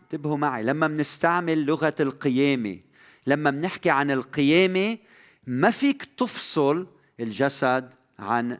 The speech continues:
النفس أو عن الروح. يعني، يسوع منقول قام بشخصه. يسوع قام، يسوع المسيح قام من بين الأموات. الإنسان بكامله، روحا ونفسا وجسدا وقلبا وشخصا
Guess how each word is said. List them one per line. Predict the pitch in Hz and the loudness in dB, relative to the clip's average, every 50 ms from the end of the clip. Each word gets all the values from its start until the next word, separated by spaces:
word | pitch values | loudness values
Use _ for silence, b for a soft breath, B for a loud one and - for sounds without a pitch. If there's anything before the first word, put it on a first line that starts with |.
| - 113 | -10 -8
النفس | 110 107 107 113 117 117 - - 113 107 101 - - | -6 -4 -2 -2 -2 -4 -4 -4 -4 -4 -4 -6 -10
أو | - - 110 104 | -8 -6 -6 -6
عن | 98 101 104 101 | -4 -6 -6 -6
الروح. | 98 92 87 98 101 95 87 - - - - - _ _ B B B B B B B B B B | -6 -6 -6 -6 -8 -8 -8 -10 -16 -18 -18 -20 _ _ B B B B B B B B B B
يعني، | 147 151 160 165 156 151 147 | 2 2 2 2 2 0 0
يسوع | 147 - - - 196 202 175 147 | 0 -2 -2 -2 0 2 2 2
منقول | 131 127 127 139 - 165 160 135 | 0 -4 -4 -2 -2 -2 -2 -2
قام | - - 147 160 180 190 185 185 185 175 | -4 0 2 4 4 4 4 4 2 2
بشخصه. | 127 143 147 139 - - 170 - - - - - - 151 120 101 107 101 90 - _ B B B B B B B | 2 0 -2 -2 0 -2 -2 -2 -2 -8 -8 -6 -4 -4 -6 -4 -6 -6 -8 -8 _ B B B B B B B
يسوع | 135 147 139 - - 196 208 202 190 156 | 0 0 0 0 -2 0 2 2 2 2
قام، | - - - 175 180 185 180 160 - | 0 -2 2 4 6 6 6 4 2
يسوع | 123 139 143 135 - - 202 214 196 170 | 0 0 0 0 0 0 4 4 6 6
المسيح | 180 175 165 165 165 151 - - 180 196 196 202 208 196 - - b b b b b | 4 2 2 0 -2 -2 2 4 4 6 6 4 4 2 -2 -12 b b b b b
قام | - 151 170 185 190 185 175 | 6 8 8 8 8 6 4
من | 170 160 147 | -2 -2 0
بين | 147 156 160 160 156 | 2 2 2 2 2
الأموات. | 147 143 139 139 139 135 131 120 104 95 - - B B B B | 0 0 0 0 0 -2 -2 -2 -4 -6 -10 -20 B B B B
الإنسان | 147 160 160 156 - - 190 208 208 196 | 0 0 0 0 2 4 4 4 4 4
بكامله، | 170 180 170 - 185 180 180 170 160 139 123 113 110 107 | 2 2 2 4 4 4 4 4 2 0 0 -2 -2 0
روحا | 120 175 190 175 - - 147 139 | 2 4 4 4 2 2 -2 -2
ونفسا | 131 131 143 147 160 175 - - - - 135 123 123 | 0 0 -2 2 0 0 -2 -2 -8 -6 -6 -4 -2
وجسدا | 131 139 127 175 175 - - 160 143 131 120 110 98 90 B B B B B B | -2 0 2 2 0 2 0 -2 0 0 -2 -2 -4 -8 B B B B B B
وقلبا | 123 135 180 180 - - 185 196 196 190 156 160 165 151 139 135 131 | 0 2 2 2 4 4 4 4 4 2 2 4 4 4 2 0 0
وشخصا | 143 185 - - 220 202 - - - - 185 170 151 143 131 117 101 | 0 0 0 2 -2 -2 -2 -2 -4 0 2 2 2 2 0 -2 -8